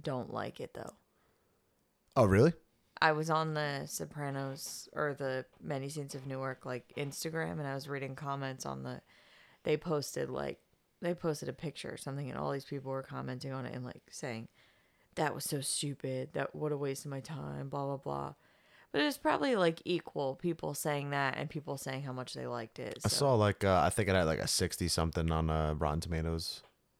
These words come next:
Speaker 2: Or maybe that was I M D B. I try not to go on I M D B that much. But, um,
Speaker 1: I don't know.
Speaker 2: at least for the, the scores or whatever.
Speaker 1: Yeah.
Speaker 2: But, eh, it doesn't matter. All right, so, um, we gotta do the, um,
Speaker 1: Uh, G S B S?
Speaker 2: the, the G S B S, yes.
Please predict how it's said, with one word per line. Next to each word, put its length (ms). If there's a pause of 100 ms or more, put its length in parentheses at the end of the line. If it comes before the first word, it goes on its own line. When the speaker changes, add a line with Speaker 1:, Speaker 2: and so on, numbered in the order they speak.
Speaker 2:
Or 80
maybe 120
that 80
was 120
I 140
M 80
D 100
B. 140
I 60
try 200
not 100
to 60
go 100
on 100
I 80
M 80
D 100
B 100
that 140
much. 220 (960)
But, 100
um, 360
Speaker 1:
I 40
don't 180
know. 100
Speaker 2:
at 60
least 180
for 140
the, 180 (160)
the 100
scores 460
or 60
whatever. 260
Speaker 1:
Yeah. 60
Speaker 2:
But, 180 (100)
eh, 120
it 60
doesn't 180
matter. 200 (460)
All 60
right, 260
so, 260
um, 340 (180)
we 80
gotta 140
do 120
the, 200
um, 200 (160)
Speaker 1:
Uh, 140
G 220
S 380
B 80
S? 220
Speaker 2:
the, 60
the 40
G 180
S 140
B 160
S, 200
yes. 320